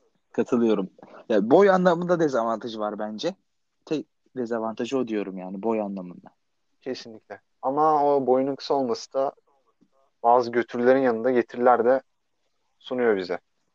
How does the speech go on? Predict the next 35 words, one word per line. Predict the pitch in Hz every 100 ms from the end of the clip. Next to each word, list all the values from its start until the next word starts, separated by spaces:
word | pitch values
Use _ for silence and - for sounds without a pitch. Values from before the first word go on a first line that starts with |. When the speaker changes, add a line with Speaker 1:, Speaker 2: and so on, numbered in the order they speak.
| _ _ _ _ _ _ _ -
Speaker 2:
Yani | 101
hızı, | - 117 120
Speaker 1:
Kesinlikle. | 143 - -
Speaker 2:
o | 120
hızlanması, | 127 110 110 117 117 - 135
ivmelenmesi, | 107 110 113 113 110 107 123 - _ _ _ _ _ _ _ _ _ - _ -
e, | 104 101 101 98 98 -
kısa | - 113
zamanda, | 107 101 98 107 127 _ _ _ _
çabuk | - 120 113
hareketleri. | 120 104 104 - 104 131 - _ -
Ya | -
bunları | 110 117 113
tabii | 110 117 120 _ _ -
uzun | 113 120 117
boylu | 113 110
bir | 113
oyuncuya | 110 113 110 120
nazaran | 110 98 101 117 - _
kısa | _ 113
boylu | 107 101 98
oyuncular, | 98 98 113
kısa | - - 104
boylu | 101 95
bek | 107 -
oyuncuları | 95 _ 101 - _ _ _ _ _ _ _ _ -
çok | -
daha | 113
atik | 107 - _
bir | -
şekilde | 107 101 95
yapabiliyor | 98 98 101 120
o | 120
açıdan | - 107 104
da. | 127